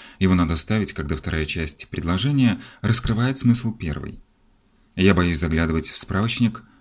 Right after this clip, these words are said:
по русскому языку. Там слишком много правил. Как видите, вторая часть здесь объясняет смысл первой.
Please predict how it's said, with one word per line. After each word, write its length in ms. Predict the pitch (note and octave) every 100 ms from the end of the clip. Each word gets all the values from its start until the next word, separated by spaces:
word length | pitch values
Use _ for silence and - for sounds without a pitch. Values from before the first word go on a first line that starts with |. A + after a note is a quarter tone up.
| _ _ -
по 120 | A2+
русскому 360 | G2+ - G2+
языку. 440 | G2 A2+ - D2 - _ - _
Там 200 | D#2+ C#2
слишком 420 | - F#2+ - A2+
много 240 | G2+ F#2+
правил. 460 | G2 F#2+ D2+ C#2+ - _ _ _ _ -
Как 220 | G#2+ -
видите, 480 | A#2+ B2 - D2 - - - -
вторая 320 | - G2+ F#2
часть 320 | E2+ G2+ F#2+
здесь 480 | F#2 E2 F2 - - _ -
объясняет 540 | F#2 F2+ F#2 E2+ E2
смысл 340 | - F2 A2+
первой. 420 | - C#3 - C#2